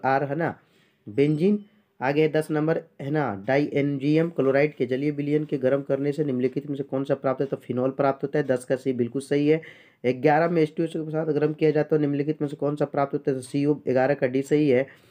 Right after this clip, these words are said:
बारह नंबर देखिए, इसमें प्रश्न जो है, इसमें आपका बिल्कुल सही है, टू हाइड्रोक्सी प्रोपिनोइक अम्ल, बारह का बी सही है।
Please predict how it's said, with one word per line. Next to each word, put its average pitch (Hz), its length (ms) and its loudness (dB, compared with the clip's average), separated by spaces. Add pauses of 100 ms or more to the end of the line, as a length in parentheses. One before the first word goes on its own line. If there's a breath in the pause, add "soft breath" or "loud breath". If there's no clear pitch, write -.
(260 loud breath)
बारह 143 280 4
नंबर 160 300 0
देखिए, 151 260 0
इसमें 151 220 -2
प्रश्न 151 360 -2
जो 147 100 0
है, 143 140 4
इसमें 151 260 0
आपका 143 260 0
बिल्कुल 135 320 0
सही 143 160 0
है, 139 160 -2
टू 147 120 0
हाइड्रोक्सी 131 500 0
प्रोपिनोइक 135 800 -2
अम्ल, 143 260 0 (420 loud breath)
बारह 135 220 2
का 135 140 -4
बी 139 180 -4
सही 147 260 2
है। 160 200 2